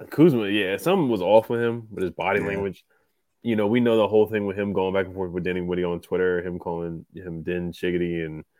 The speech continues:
Speaker 1: him just going back and forth. We know they don't like each other. The whole, we know the whole situation with Dinwiddie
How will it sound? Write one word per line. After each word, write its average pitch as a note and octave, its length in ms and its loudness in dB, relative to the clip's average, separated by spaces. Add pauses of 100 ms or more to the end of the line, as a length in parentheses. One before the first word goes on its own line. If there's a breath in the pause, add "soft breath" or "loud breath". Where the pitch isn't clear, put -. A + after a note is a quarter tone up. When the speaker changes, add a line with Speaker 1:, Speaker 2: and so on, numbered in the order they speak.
(440)
Speaker 1:
him F#3 160 2
just - 160 -6
going F2 180 -2
back E2+ 160 -2
and D#2+ 80 -8
forth. E2+ 220 -4
We G2 80 -2
know F#2+ 160 2
they F2 100 4
don't D#2+ 160 0
like D#2 180 -6
each D#2+ 140 -12
other. D#2 300 -8 (200)
The D#2+ 120 -8
whole, F2 320 -2
we F#2 180 -4
know F2 140 -4
the E2 100 -6
whole E2+ 220 -2
situation E2 440 -10
with D#2 120 -12
Dinwiddie E2 440 -6